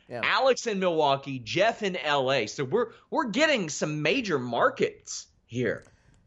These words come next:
Speaker 2: We
Speaker 1: They're
Speaker 2: gotta
Speaker 1: com-,
Speaker 2: build this
Speaker 1: they're
Speaker 2: one.
Speaker 1: coming to me. I'm not flying anywhere for that nonsense.
Speaker 2: So you're gonna have the hometown advantage, although Warren is probably familiar with the terrain.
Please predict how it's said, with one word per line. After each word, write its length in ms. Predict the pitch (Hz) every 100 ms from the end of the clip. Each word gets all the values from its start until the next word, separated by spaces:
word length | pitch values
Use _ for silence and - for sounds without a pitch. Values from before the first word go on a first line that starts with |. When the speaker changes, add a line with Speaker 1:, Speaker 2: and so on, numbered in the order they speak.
| _ -
Speaker 2:
We 100 | 320
Speaker 1:
They're 20 |
Speaker 2:
gotta 180 | 320 190
Speaker 1:
com-, 80 | 131
Speaker 2:
build 240 | 143 254 -
this 160 | 107
Speaker 1:
they're 120 | 131 185
Speaker 2:
one. 60 |
Speaker 1:
coming 260 | 220 196 165
to 60 |
me. 220 | 143 156 131
I'm 160 | 127
not 200 | 156 123
flying 300 | 131 127 117
anywhere 380 | 113 120 104 95
for 120 | 95
that 180 | 95 101
nonsense. 540 | 87 82 - 80 - - -
Speaker 2:
So 120 | 185
you're 240 | 160 196
gonna 160 | 254 226
have 200 | 214 185
the 80 | 175
hometown 520 | 190 175 160 165 147
advantage, 580 | 135 117 113 107 120 143
although 340 | 151 156 147
Warren 420 | 139 170 226 180 143
is 120 | 120
probably 460 | - 196 196 165
familiar 600 | 156 160 143 135 123 117
with 240 | 123 123 123
the 80 | 123
terrain. 720 | - 113 117 104 98 117